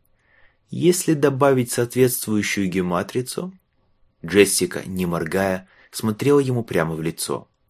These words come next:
"Обещаю". "Мы будем тебя ждать". Соскочив на землю, девочка встала рядом с братом. Давид секундой раньше выбрался из-за кустов с резными сине-фиолетовыми листьями.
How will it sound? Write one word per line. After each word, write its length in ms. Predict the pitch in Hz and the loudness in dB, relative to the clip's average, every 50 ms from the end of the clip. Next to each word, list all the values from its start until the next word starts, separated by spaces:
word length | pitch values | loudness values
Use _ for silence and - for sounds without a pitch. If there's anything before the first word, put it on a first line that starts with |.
| _ _ _ _ _ _ _ _ _ _ _ _ _ _ _ _ _ _ _ _ _ _ _ _ _ _ - | _ _ _ _ _ _ _ _ _ _ _ _ _ _ _ _ _ _ _ _ _ _ _ _ _ _ -2
"Обещаю". 800 | - 101 95 104 110 107 - - - - 98 78 71 69 - - _ _ _ _ _ _ _ _ _ _ _ - | 0 0 4 4 4 4 4 2 2 2 2 0 0 0 -2 -6 _ _ _ _ _ _ _ _ _ _ _ 0
"Мы 140 | 160 175 | 2 4
будем 280 | 170 196 220 220 226 220 | 6 6 6 6 4 4
тебя 240 | - 214 196 214 208 | 4 6 6 6 6
ждать". 460 | 190 - - 170 156 156 - - _ _ _ _ _ _ _ _ _ _ _ _ _ - | 6 2 2 2 2 2 0 -6 _ _ _ _ _ _ _ _ _ _ _ _ _ -6
Соскочив 520 | - 87 87 - - 87 - - 92 82 | -4 -4 -4 -2 -2 -2 0 2 0 2
на 120 | 82 87 87 | 2 0 0
землю, 440 | 85 117 123 123 110 98 90 - _ - - - - - _ - | 2 2 2 2 2 0 -2 -4 _ -20 -20 -20 -20 -20 _ -2
девочка 400 | 120 151 156 156 151 - - 131 | 2 4 4 4 4 2 0 0
встала 380 | - - - 117 101 101 101 | 0 0 2 2 2 4 4
рядом 280 | 98 95 90 98 90 80 | 4 4 2 2 -2 -8
с 60 | 80 | -8
братом. 560 | 85 78 - 69 69 - - - - - - _ _ _ _ _ _ _ _ _ | -6 -4 -2 -2 -4 -4 -10 -14 -14 -16 -18 _ _ _ _ _ _ _ _ _
Давид 400 | - 87 98 104 117 139 131 - - - - - - - | -4 0 0 2 2 0 -4 -4 -14 -20 -20 -20 -16 -10
секундой 460 | - - 135 - 185 185 180 180 156 | -4 -4 0 2 4 6 6 6 6
раньше 360 | 127 107 101 95 - - 95 | 6 4 2 0 0 0 2
выбрался 420 | 92 95 85 90 85 80 - - | 2 2 4 4 2 2 2 -2
из-за 180 | 82 78 73 82 | -2 -2 -2 -4
кустов 560 | - - 82 - - - 139 135 123 - - | -4 -4 -6 -4 0 2 2 2 2 0 -8
с 160 | - - - - | -14 -12 -6 -2
резными 580 | 95 92 87 90 107 123 123 117 107 95 - - - - - | 0 0 0 0 -2 -2 0 0 -2 -4 -6 -12 -20 -18 -8
сине-фиолетовыми 880 | - - - 139 135 127 127 - 107 92 82 78 76 - 80 78 80 80 | -6 -4 -2 -2 -2 -4 -2 -2 0 2 2 0 0 0 -6 -6 -6 -4
листьями. 580 | 76 76 69 - - - - 73 - - _ | -6 -4 -4 -4 -4 -6 -8 -10 -12 -14 _